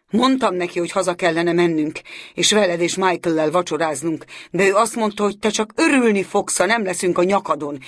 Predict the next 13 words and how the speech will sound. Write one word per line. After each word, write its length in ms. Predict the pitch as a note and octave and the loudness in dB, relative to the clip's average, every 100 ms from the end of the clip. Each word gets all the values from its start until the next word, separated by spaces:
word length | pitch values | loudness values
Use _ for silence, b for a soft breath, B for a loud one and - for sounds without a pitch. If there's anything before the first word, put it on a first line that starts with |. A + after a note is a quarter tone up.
| B B | B B
és 160 | - F#3+ | -4 0
én 120 | G#3+ | 2
nem 140 | B3 | 2
akartam 420 | D4 C4+ F#3+ F3 F3 | 0 0 -2 -2 -2
sokat 360 | - F#3+ F3 | -2 -2 -2
magyarázkodni, 800 | F3+ F3 D#3+ D3+ C3+ - C#3+ C#3+ C3+ B B | 0 2 2 0 -4 -6 -4 -4 -6 B B
és 140 | - G#3+ | -2 0
mikor 280 | A#3+ A#3 A#3 | 0 0 2
láttam, 440 | D#4 D#4 - G#3+ | 2 0 0 -2
hogy 120 | G3+ | 0
milyen 340 | A3+ C4+ G3+ F3 | 0 0 0 2
dühös 400 | C#4+ C4 G3+ - | 4 4 2 -2
vagy, 380 | D#3+ E3 F#3+ | 0 0 -2